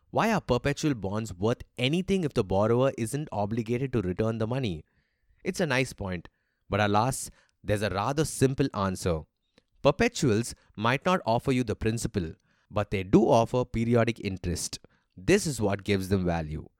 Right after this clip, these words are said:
And the A T one bond, central to this story, is a perpetual.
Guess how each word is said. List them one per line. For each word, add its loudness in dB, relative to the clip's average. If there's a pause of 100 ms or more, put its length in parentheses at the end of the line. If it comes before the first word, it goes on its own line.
And 2
the 2
A 6
T 0
one 2
bond, 2
central 0
to 2
this 2
story, 2 (160)
is 0
a 2
perpetual. -2